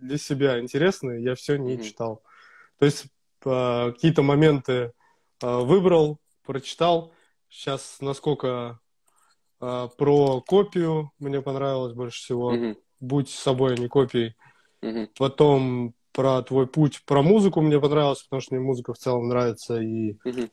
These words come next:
Speaker 1: я тащусь от музыки зарубежной именно, рока всякого.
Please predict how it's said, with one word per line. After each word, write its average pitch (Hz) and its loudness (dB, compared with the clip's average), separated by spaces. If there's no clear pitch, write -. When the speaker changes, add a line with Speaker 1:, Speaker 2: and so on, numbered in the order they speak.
Speaker 1:
я 123 4
тащусь - -4
от 120 -4
музыки 117 0
зарубежной 120 2
именно, 113 -8
рока 120 4
всякого. 113 -4